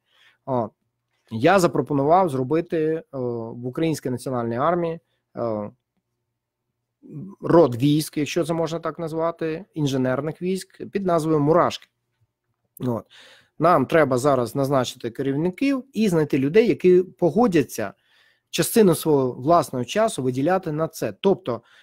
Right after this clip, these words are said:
е, вони будуть планувати такі операції, мікрооперації, да? Тобто місцева адресна допомога, де треба поїхати якомусь, наприклад, старенькому вояку упа, е,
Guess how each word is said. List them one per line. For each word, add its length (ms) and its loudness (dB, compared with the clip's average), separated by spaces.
е, 160 -2
вони 260 4
будуть 300 2
планувати 720 4
такі 520 -4
операції, 680 -4
мікрооперації, 1080 2
да? 200 2
Тобто 300 -8
місцева 600 -2
адресна 360 -4
допомога, 420 -4
де 260 2
треба 260 2
поїхати 580 0
якомусь, 480 -2
наприклад, 400 -4
старенькому 560 -2
вояку 420 0
упа, 420 2
е, 60 -2